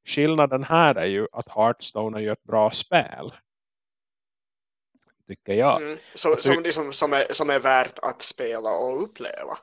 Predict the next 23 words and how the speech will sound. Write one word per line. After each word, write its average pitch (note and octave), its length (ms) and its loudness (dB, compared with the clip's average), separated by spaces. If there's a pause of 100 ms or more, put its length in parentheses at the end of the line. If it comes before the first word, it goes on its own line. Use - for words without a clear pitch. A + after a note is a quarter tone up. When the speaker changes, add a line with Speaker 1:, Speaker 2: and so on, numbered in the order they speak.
(760)
Speaker 1:
Nå, G3 100 2
alltså, E3 480 4 (720)
för - 80 2
att - 100 4
vi C#3+ 80 -4
säger C#3+ 180 2
så - 160 -2
här, C3 260 4
ända C#3+ 320 -2
sedan C#3 240 -4
det C3 80 -2
kom C3+ 360 -2
ut C3 280 -2
så C3 100 0
har B2+ 80 4
jag A#2+ 100 6
aldrig A#2 440 2
som A2+ 180 -12
sett A2+ 240 -2 (280)
någon G#2+ 300 -6 (200)
anledning G#2 560 -2
att G2+ 140 -8
sluta. - 580 -4